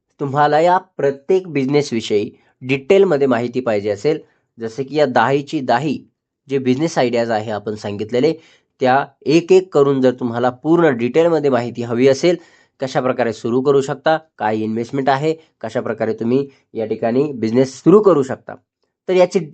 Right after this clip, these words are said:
इत्थंभूत माहिती पाहिजे असेल तर तुम्ही कमेंट करून सांगा. आम्ही नक्कीच पूर्ण व्हिडिओ डिटेलमध्ये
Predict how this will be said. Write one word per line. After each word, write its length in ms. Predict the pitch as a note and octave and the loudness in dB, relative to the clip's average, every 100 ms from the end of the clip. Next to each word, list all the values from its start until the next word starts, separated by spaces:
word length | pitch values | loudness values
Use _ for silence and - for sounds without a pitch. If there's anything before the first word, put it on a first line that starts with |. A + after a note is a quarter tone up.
| - | -10
इत्थंभूत 520 | C#3 - F3 F3 G3+ | -4 2 4 4 2
माहिती 320 | F#3+ D#3+ D#3+ | 2 0 0
पाहिजे 260 | C3+ C3 B2 | 0 0 0
असेल 300 | B2 E3 D#3+ | -4 -6 -6
तर 120 | C3 | -4
तुम्ही 200 | C3+ A#2+ | -2 -2
कमेंट 280 | B2+ C3 D#3+ | 0 0 2
करून 220 | F3 E3+ | 2 2
सांगा. 340 | D#3+ D#3 D#3 E3+ _ _ | 0 0 0 -4 _ _
आम्ही 200 | A#2 B2 | -6 -4
नक्कीच 440 | B2 B2 D#3+ E3+ - _ _ | -2 -2 -2 -4 -4 _ _
पूर्ण 320 | C3+ D3 D#3+ E3+ - _ _ _ _ | -8 -2 0 0 -4 _ _ _ _
व्हिडिओ 520 | B2 C#3 E3+ E3+ A2 G#2+ | 0 4 6 6 4 -2
डिटेलमध्ये 680 | B2+ C3 F#3+ F#3 C3+ A2 | -4 0 2 4 2 -2